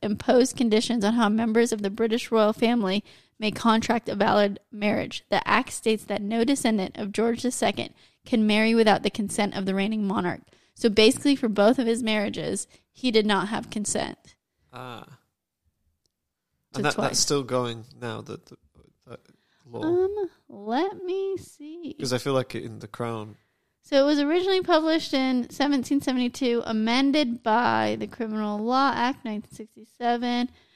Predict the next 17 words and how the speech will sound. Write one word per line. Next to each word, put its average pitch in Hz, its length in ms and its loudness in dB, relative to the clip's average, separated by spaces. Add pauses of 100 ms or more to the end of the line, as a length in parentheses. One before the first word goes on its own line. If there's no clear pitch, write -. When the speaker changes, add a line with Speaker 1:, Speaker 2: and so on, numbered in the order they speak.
(120)
Speaker 1:
repealed 285 760 6
by 220 600 6
Succession 254 760 2
to 269 140 2
the 247 100 2
Crown 240 460 0
Act 208 400 -4 (140)
twenty 226 640 -2
thirteen. 214 1000 -4 (1300)
Speaker 2:
Twenty 131 340 -14
thirteen, 123 540 -10
so - 100 -10
it's - 200 -14 (680)
ten 123 200 -14
years 131 220 -10
ago? 113 260 -18 (400)
Speaker 1:
Yeah. 196 320 -6